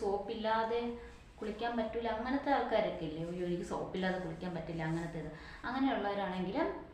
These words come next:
സോപ്പിൻ്റെ അളവ് കുറച്ചെടുക്കുക, ഒരുപാട് പതപ്പിക്കരുത്.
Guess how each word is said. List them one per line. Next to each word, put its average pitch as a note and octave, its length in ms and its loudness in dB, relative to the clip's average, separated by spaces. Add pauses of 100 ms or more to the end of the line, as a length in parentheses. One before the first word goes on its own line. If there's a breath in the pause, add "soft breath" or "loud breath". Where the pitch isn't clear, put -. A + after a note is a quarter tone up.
(800)
സോപ്പിൻ്റെ G#3+ 680 0
അളവ് G3 180 0 (160)
കുറച്ചെടുക്കുക, E3+ 680 -2
ഒരുപാട് G#3+ 380 2
പതപ്പിക്കരുത്. F3 680 0